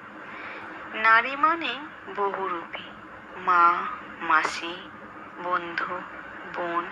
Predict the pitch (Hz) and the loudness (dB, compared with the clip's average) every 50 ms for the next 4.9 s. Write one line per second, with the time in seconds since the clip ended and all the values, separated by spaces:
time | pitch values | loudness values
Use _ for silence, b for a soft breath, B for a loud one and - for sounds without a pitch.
0 | - - - - - - - - - - - 247 233 226 240 233 - 233 226 - | -12 -14 -14 -14 -14 -14 -12 -8 0 8 8 10 10 8 4 0 -4 -8 -2 0
1 | - - 285 285 302 - - - - - - B B B B B B B B B | 0 0 0 -2 -8 -10 -12 -14 -14 -12 -12 B B B B B B B B B
2 | - - - - - 269 269 - 277 285 269 254 233 208 208 214 220 214 208 196 | -14 -10 -2 2 2 2 2 2 0 2 6 6 6 6 6 2 -2 0 0 2
3 | 196 208 220 - - - - - - - - - - - - 190 180 180 175 180 | 2 0 0 -4 -10 -12 -14 -14 -14 -14 -14 -14 -12 -4 2 4 4 4 4 2
4 | 196 196 202 190 190 180 - - 180 175 180 175 - - - - - - | 0 2 0 -2 -4 -4 -6 -4 -2 -2 -2 -2 -4 -8 -8 -6 -4 -4